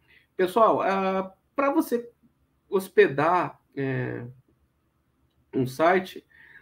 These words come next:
normalmente você já, a, a, as organizações, elas têm, é, infraestruturas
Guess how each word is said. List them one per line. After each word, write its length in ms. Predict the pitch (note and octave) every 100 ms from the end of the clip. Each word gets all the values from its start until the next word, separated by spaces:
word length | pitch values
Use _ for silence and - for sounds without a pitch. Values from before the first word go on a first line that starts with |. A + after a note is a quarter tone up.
| _
normalmente 520 | F#3+ A#3+ A#3+ G#3 G#3+
você 380 | A3 A3 A3 G#3+
já, 140 | G3+ G3+
a, 500 | F#3+ G3 F3+ F3+ F3
a, 580 | - - F3 E3+ - -
as 180 | F3+ F3+
organizações, 960 | F#3 F#3 F3+ F3+ F3 E3 - E3+ F#3
elas 300 | F#3 F3+ F3
têm, 400 | - F3+ F#3+ G3 - _ _ _ _ -
é, 1120 | D3 C#3+ C3+ B2+ A#2+ A#2 A2+ A2 A2 F#2+ F#2+ - _ _ _ _ - -
infraestruturas 1200 | - F3 - F#3+ - E3 - E3+ F#3+ C#3 A#2+ -